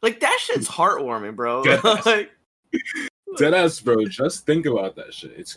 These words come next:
Speaker 1: How
Speaker 2: it's
Speaker 1: does
Speaker 2: crazy.
Speaker 1: how is every single arc about something?
Speaker 2: Because every single arc, like, Luffy's taking down some corrupt, some kind of corrupt leader. That's always what it is.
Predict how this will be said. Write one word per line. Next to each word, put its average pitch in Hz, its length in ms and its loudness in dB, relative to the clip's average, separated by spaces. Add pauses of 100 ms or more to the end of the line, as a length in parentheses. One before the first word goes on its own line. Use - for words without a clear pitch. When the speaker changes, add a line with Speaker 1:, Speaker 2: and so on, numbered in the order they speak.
Speaker 1:
How 190 140 0
Speaker 2:
it's 247 100 4
Speaker 1:
does 254 60 -8
Speaker 2:
crazy. - 380 -4 (240)
Speaker 1:
how 220 200 2
is 262 160 -2
every 175 280 -2
single 160 420 -8
arc 113 360 -4
about 117 600 -4
something? 113 680 -10 (400)
Speaker 2:
Because 135 540 2
every 156 200 0
single 185 480 2
arc, 123 260 2
like, 113 240 0
Luffy's 127 420 0
taking 123 360 -2
down 113 240 0
some 120 280 -4
corrupt, 113 720 -2
some 156 180 -6
kind 170 260 -2
of 160 100 0
corrupt 120 420 2
leader. 98 420 -4 (400)
That's 139 180 -2
always 180 440 6
what 139 180 4
it 117 140 6
is. 110 460 -2